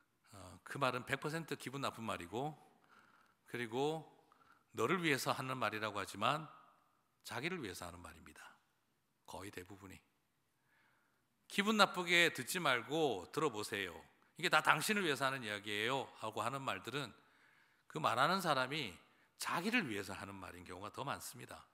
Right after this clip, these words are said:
그리고 기분 나쁘라고 하는 말이죠. 기분 나쁘라고 하는 말을 하면서 기분 나쁘게 듣지 말라고 해요. 그럼 기분 나쁘게 말을 안 해야죠.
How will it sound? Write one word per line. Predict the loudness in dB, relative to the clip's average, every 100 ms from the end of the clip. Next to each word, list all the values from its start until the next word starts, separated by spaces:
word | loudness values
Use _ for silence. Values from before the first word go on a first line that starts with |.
| _ _ _ _ _
그리고 | -6 -4 -2 -4 -6
기분 | -4 0
나쁘라고 | 0 0 0 0 0
하는 | -4
말이죠. | -6 -10 -14 -16 -18 _ _ _ _ -8
기분 | -2 4
나쁘라고 | 8 8 10 8 10
하는 | 6
말을 | 6 4 4
하면서 | 4 2 -2
기분 | -4 -4
나쁘게 | -2 6 6
듣지 | 6 2 -4
말라고 | 0 2 2 2 2
해요. | -2 -8 -20 _ -20 -20 _
그럼 | -8 -6
기분 | -4 -2
나쁘게 | -2 -2 -6
말을 | -4 -4 -4
안 | -8 -8
해야죠. | -10 -8 -8 -8